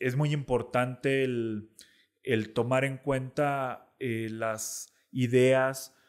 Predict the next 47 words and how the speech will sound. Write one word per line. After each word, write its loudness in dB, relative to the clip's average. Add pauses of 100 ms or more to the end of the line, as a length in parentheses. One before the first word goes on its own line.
(200)
eh, -4 (200)
lo 0
que -2
construye 0
cada 0
uno -6
de, -4 (300)
de, -4
de 0
las -6
personas -2
que -10
conforman -8
tu -6
equipo, -6
y -6
no -8
solo 0
de 2
ellos, -2 (320)
sino -2
de 0
todas 0
las -4
personas -12
que -18
están -8
alrededor -6
tuyo, -6
porque, -10 (520)
eh, -8
lo -4
comentábamos 0
anteriormente -4
y -6
tú -6
diste -8
un -12
claro -2
ejemplo -8
de -2
la, -6
de -8
la -8
cadena -4
de -6
bicicleta. -10